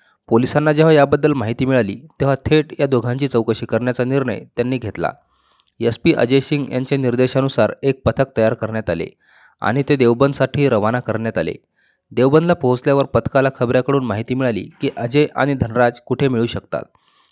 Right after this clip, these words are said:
त्याच माहितीच्या आधारावर पोलिसांनी दोघांनाही पकडले. त्यांना देहरादूनच्या पटेलनगर कोतवालीमध्ये आणून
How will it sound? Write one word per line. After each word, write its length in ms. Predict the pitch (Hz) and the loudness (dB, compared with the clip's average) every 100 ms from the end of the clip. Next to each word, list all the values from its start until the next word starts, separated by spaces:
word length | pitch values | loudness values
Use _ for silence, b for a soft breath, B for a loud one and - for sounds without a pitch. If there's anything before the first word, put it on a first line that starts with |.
| - | 0
त्याच 160 | 170 - | 2 2
माहितीच्या 420 | 151 147 147 135 | -2 -2 -2 0
आधारावर 380 | 127 127 127 95 - _ - | 0 0 0 -2 -6 _ -2
पोलिसांनी 400 | 123 120 120 131 | -2 -2 -4 0
दोघांनाही 480 | 110 101 113 120 | 0 0 -2 -4
पकडले. 420 | 120 101 87 82 - _ _ _ _ _ | -2 -2 -2 -6 -10 _ _ _ _ _
त्यांना 200 | 123 143 | 0 2
देहरादूनच्या 580 | 147 127 135 135 143 139 | 0 4 4 2 0 0
पटेलनगर 580 | - 107 117 123 131 135 | 0 0 0 -2 -2 -2
कोतवालीमध्ये 640 | - 107 120 120 127 123 127 | -2 -2 2 2 0 0 -2
आणून 280 | 127 107 | -2 -6